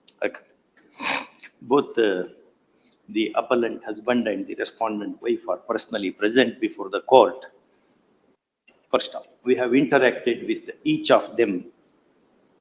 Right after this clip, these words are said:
them, and with their counsel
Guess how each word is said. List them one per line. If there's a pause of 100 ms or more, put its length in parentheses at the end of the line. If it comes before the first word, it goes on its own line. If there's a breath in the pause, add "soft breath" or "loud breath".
(200)
them, (880 soft breath)
and
with
their
counsel